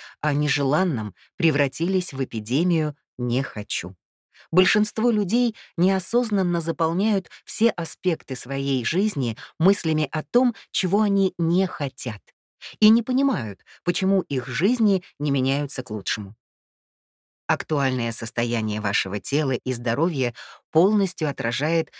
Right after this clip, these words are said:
ваши прошлые мысли и чувства. Легко понять,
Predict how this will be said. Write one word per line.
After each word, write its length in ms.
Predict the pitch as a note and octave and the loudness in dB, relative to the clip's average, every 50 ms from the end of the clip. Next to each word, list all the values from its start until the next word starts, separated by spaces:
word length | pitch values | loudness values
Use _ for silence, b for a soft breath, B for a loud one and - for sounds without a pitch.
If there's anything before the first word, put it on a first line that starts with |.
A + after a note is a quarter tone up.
| B B B | B B B
ваши 340 | C3+ D3+ D#3 D#3 - - C3+ | -4 -2 -2 -2 -2 -4 -6
прошлые 520 | - - D3 C#3+ - - - C3 B2+ A#2 | -6 -4 -4 -2 -2 -2 -2 -2 -2 -2
мысли 360 | A2+ A2+ A#2 A#2+ - - A#2 A2+ | -2 -2 -2 -4 -4 -4 -4 -6
и 80 | G2+ | -4
чувства. 480 | - - - G#2 - - - - G#2+ G#2+ - _ _ _ _ _ _ _ B B B B B B B | -6 -8 -8 -8 -10 -10 -12 -14 -18 -18 -20 _ _ _ _ _ _ _ B B B B B B B
Легко 300 | - G3+ A#3 - - F4 | 4 4 4 4 2 -2
понять, 560 | E4+ - E3 C#3 C#3 D#3 D#3+ C#3+ - - - | -2 -2 -2 0 0 0 -2 -2 -4 -10 -16